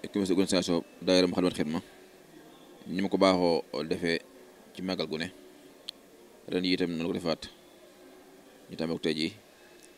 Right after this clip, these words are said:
di ñaan Yàlla suñu Borom ñu mottali ko ci jàmm. Ni ñu ko tàmbalee nag mooy ànd ko ak mbooleem daayira électricien bi nga xam ne ñoo ne fii ci Touba. Ñu ñëw gunge ci liggéey bi ci lépp loo xam ni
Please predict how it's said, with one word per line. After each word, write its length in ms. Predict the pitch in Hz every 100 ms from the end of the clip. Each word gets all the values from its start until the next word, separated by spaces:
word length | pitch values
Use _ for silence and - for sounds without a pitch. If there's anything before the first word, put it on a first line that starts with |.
| - -
di 80 | 92
ñaan 160 | 90 82
Yàlla 100 | 80
suñu 180 | - 82
Borom 220 | 80 73 - - - - - - - - - - - _ _ -
ñu 80 | 87
mottali 240 | 95 73 76
ko 100 | 85
ci 100 | 85
jàmm. 160 | 78 80 - - - - - - - - - - - - - - -
Ni 80 |
ñu 60 | 90
ko 60 | 95
tàmbalee 300 | 95 92 90
nag 140 | 90
mooy 220 | 85 82 -
ànd 220 | 90 92 95
ko 120 | 80
ak 100 | 85 - -
mbooleem 580 | 78 87 90 85 85 - - - - - - - - - - - - - - 90
daayira 380 | 90 85 82 - - - - - -
électricien 400 | 107 101 95 82
bi 120 | 87
nga 100 | 92
xam 120 | 85
ne 60 | 82
ñoo 120 | 85
ne 100 | 82
fii 160 | - 78
ci 60 | -
Touba. 300 | 87 76 - - - - - - - - - - - -
Ñu 80 | 90
ñëw 160 | 90 87
gunge 420 | 90 87 92 90
ci 60 | 90
liggéey 260 | 95 90
bi 80 | 85
ci 100 | -
lépp 220 | 85 -
loo 140 | 92 85
xam 160 | 87
ni 200 | 80 78